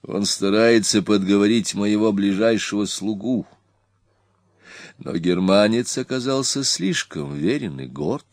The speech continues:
слишком умен даже для византийских лицемеров. Он предал не меня, а предателя. И кто готов был помогать ему?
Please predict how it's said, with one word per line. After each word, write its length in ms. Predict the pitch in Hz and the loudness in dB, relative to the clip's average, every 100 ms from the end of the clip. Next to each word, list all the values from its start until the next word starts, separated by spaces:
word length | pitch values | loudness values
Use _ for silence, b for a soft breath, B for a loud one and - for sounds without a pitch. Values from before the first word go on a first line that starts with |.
| - | -14
слишком 680 | - - 82 80 - 87 82 | -8 -4 -4 -4 -4 -2 0
умен 600 | 82 82 85 92 135 123 | 0 0 2 2 2 0
даже 420 | 78 76 80 120 | -4 -2 -4 -8
для 180 | 139 98 | -6 -4
византийских 1000 | 80 76 78 73 - 95 - - 165 - | -2 -4 -4 -6 -8 -6 -8 -8 -12 -8
лицемеров. 920 | 165 127 - - 120 104 85 80 - B B B B B B _ | -10 -6 -4 -4 -2 -2 -2 -4 -8 B B B B B B _
Он 460 | - 90 92 95 80 | -4 0 2 0 -4
предал 720 | 85 98 95 92 90 85 82 | -4 0 0 0 0 0 -2
не 360 | 82 104 110 | -2 -4 -4
меня, 720 | 85 80 76 73 73 65 60 - _ _ _ _ _ _ _ _ _ _ | -4 -6 -8 -6 -6 -6 -8 -16 _ _ _ _ _ _ _ _ _ _
а 160 | - 131 | -8 -8
предателя. 1080 | - 113 113 110 104 90 80 - 73 67 - _ _ _ _ _ _ - | -8 -8 -6 -4 -2 -2 -4 -8 -8 -8 -12 _ _ _ _ _ _ -6
И 300 | 80 92 107 | 0 2 2
кто 680 | - - - 180 196 185 | -2 -18 0 4 6 6
готов 880 | 135 110 120 90 - 107 113 98 85 | 4 2 2 0 -4 -2 0 0 -4
был 380 | 76 90 87 78 _ | -2 2 2 0 _
помогать 1000 | 82 76 71 73 71 85 151 180 - - | -8 -6 -8 -10 -6 -4 -4 -6 -12 -14
ему? 500 | - 123 110 101 78 | -12 -12 -10 -10 -12